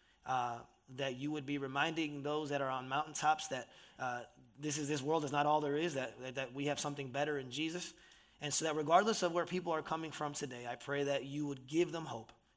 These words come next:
wherever they are. And the only way that's gonna happen is, Holy Spirit, if you take your word and use it for your honor and your glory. And that's what we're asking for now. And we ask it in Jesus' name, and all God's people said, "Amen." Amen. You may be seated.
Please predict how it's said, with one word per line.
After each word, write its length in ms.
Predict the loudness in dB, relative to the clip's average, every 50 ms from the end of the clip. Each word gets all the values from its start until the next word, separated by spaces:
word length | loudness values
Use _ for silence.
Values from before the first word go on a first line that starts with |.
| _ _
wherever 340 | -14 -6 -4 -4 -2 -2 -2
they 140 | -2 -2 -4
are. 160 | -6 -10 -16 -18 _ _ _ _ _ _ _ _ _ _ -16
And 140 | -14 -10 -8
the 60 | -6
only 180 | -4 -2 -2 0
way 100 | 2 2
that's 140 | 2 2 2
gonna 160 | 0 -2 -2
happen 300 | -2 -2 -4 -6 -8 -10
is, 160 | -8 -8 -10
Holy 280 | -6 -4 -4 -4 -4 -4
Spirit, 340 | -6 -4 -4 -4 -2 -2 -4
if 80 | -6
you 80 | -6 -4
take 260 | -2 0 0 -2 -2
your 120 | -4 -6
word 220 | -4 -6 -8 -10 -12
and 120 | -12 -10
use 160 | -8 -8 -8 -8
it 80 | -10
for 140 | -10 -10 -8
your 200 | -8 -6 -6 -4
honor 260 | -4 -4 -4 -6 -10 -14 _ -20 -20 -20 -20 -14 -12
and 120 | -10 -10
your 100 | -10 -10
glory. 260 | -12 -12 -14 -16 -20 -20 _ _ _ _ -18
And 100 | -4 -2
that's 160 | 0 0 0
what 100 | -2 -4
we're 120 | -4 -4 -4
asking 260 | -4 -6 -6 -8 -10
for 200 | -10 -12 -12 -12
now. 160 | -14 -14 -18 -20 _ _ -20 -20 -20 -20 -20 -20 _ -14
And 100 | -10 -8
we 140 | -6 -4
ask 240 | -2 -2 -2 -2 -4
it 80 | -6 -6
in 140 | -6 -8 -6
Jesus' 360 | -4 -4 -2 -2 -2 -4 -4
name, 200 | -6 -8 -12 -12
and 100 | -10 -6
all 140 | -6 -4 -2
God's 260 | 0 0 -2 -2 -4
people 240 | -6 -10 -10 -8 -8
said, 200 | -8 -8 -10 -14 -16 _ _ -20 -20 _ _ -20 -20 -20 -20 -20 -20 -18 -14 -12 -12 -10 -8
"Amen." 100 | -10 -4
Amen. 260 | 0 2 2 2 2
You 60 | 2
may 120 | 2 2 2
be 100 | 2 2
seated. 360 | 2 6 6 6 6 4